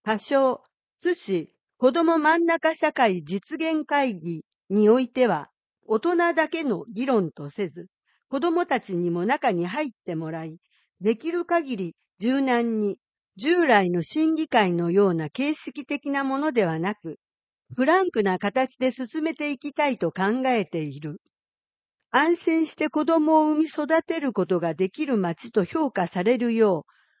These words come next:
今後検討しながら取り組んでいきたいと考えている。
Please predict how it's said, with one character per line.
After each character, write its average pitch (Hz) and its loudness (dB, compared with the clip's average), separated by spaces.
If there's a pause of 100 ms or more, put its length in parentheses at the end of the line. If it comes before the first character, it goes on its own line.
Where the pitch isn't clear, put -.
(140)
今 254 6
後 233 4
検 311 0
討 294 2
し - -8
な 254 0
が 233 2
ら 226 2
取 247 0
り - -14
組 285 -2
ん 202 0
で 170 -2
い 175 -4
き 240 -12
た 254 0
い 226 0
と 160 -6
考 208 -2
え 185 0
て - -10
い 151 -10
る。 190 -20